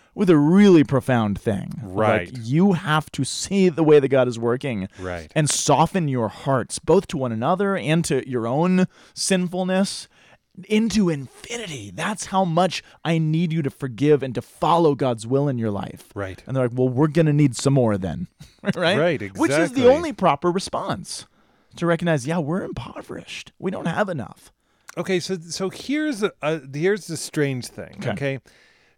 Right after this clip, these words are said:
Speaker 2: Transforming an abstract concept of faith
Speaker 1: Mm.
Speaker 2: into something concrete, which is God's, God's ability. It says, "If you
Speaker 1: Yes.
Speaker 2: have the size of the mustard se-,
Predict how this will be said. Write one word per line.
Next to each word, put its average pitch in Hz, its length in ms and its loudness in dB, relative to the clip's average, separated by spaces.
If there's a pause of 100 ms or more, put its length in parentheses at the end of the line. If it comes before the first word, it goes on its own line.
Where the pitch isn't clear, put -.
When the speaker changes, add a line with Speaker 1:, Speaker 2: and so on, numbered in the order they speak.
Speaker 2:
Transforming 226 960 -4
an 147 220 -6
abstract 170 560 -6
concept 135 480 -6
of 113 100 -8
faith 110 580 -6
Speaker 1:
Mm. 107 100 -4
Speaker 2:
into 104 220 -4
something 127 360 -6
concrete, 117 720 -10
which 160 200 -4
is 160 240 -10
God's, 156 720 -6
God's 165 480 -6
ability. 127 480 -4
It 165 100 -8
says, 131 240 -6
"If 143 100 -4
you 104 60 -2
Speaker 1:
Yes. 143 80 -2
Speaker 2:
have 143 100 -6
the 151 100 -8
size 131 300 -6
of 143 40 -14
the 156 80 -10
mustard 123 300 -8
se-, - 220 -14